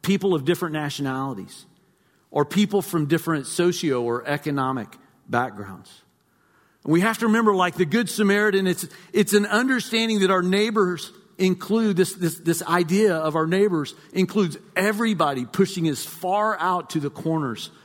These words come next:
of our community as we can. It's the homeless. It's those that are in poverty. It's the rich. It's the immigrant. It's the vulnerable. It's the unborn.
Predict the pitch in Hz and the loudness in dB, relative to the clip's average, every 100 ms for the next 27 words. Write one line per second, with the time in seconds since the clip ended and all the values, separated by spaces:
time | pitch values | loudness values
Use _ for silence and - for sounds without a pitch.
0 | _ _ _ 143 147 143 156 143 143 139 | _ _ _ 0 0 -2 -2 0 0 -2
1 | 107 95 - - 127 123 123 - 123 92 | -4 -8 -12 -6 -6 -4 -6 -4 -6 -8
2 | - _ _ _ _ _ _ _ - 139 | -14 _ _ _ _ _ _ _ -8 -6
3 | - 151 165 170 117 - - - _ _ | -2 -2 0 -2 -6 -10 -18 -20 _ _
4 | _ _ 123 - 160 151 165 165 147 143 | _ _ -8 0 0 2 0 0 -2 -2
5 | 147 143 113 92 - _ _ _ _ 156 | -2 -2 -8 -10 -18 _ _ _ _ -2
6 | 156 170 160 165 165 - - - _ _ | 0 0 2 2 0 -6 -14 -18 _ _
7 | _ - - 156 - 170 143 165 160 120 | _ -12 -2 -2 -2 -4 -2 -2 -2 -6
8 | 90 - - _ _ _ _ _ - 131 | -10 -18 -20 _ _ _ _ _ -6 -6
9 | - 127 104 131 147 131 98 85 - _ | -4 -6 -4 -4 -2 -4 -8 -12 -16 _
10 | _ _ _ _ _ - 120 - 135 123 | _ _ _ _ _ -8 -8 -4 -4 -2
11 | 104 98 85 98 | -4 -6 -10 -14